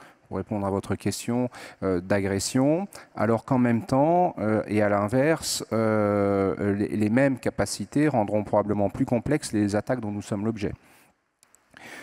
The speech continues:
Euh, les mêmes capacités, euh, quantiques et big data pourraient, à travers des outils de visualisation ou de modeling and simulation, euh, f-, aider une organisation comme l'Alliance Atlantique dans, euh, les, euh, dans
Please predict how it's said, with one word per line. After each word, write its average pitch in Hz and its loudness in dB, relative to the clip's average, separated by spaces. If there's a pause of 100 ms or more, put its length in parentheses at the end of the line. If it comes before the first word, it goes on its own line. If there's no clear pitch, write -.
(140)
Euh, 101 0
les 104 2
mêmes 139 4
capacités, 110 0
euh, 90 2
quantiques 113 -2
et 104 2
big 101 -10
data 143 0
pourraient, 104 0
à 101 -4
travers 110 0
des 95 -4
outils 107 -6
de 95 0
visualisation 104 0
ou 135 0
de 110 -2
modeling 104 0
and 98 -2
simulation, 110 -2 (340)
euh, 98 0
f-, - -6 (140)
aider 151 6
une 110 0
organisation 104 0
comme 101 -4
l'Alliance 104 -2
Atlantique 143 -2 (340)
dans, 123 0
euh, 101 2
les, 110 -2
euh, 80 -2
dans 113 0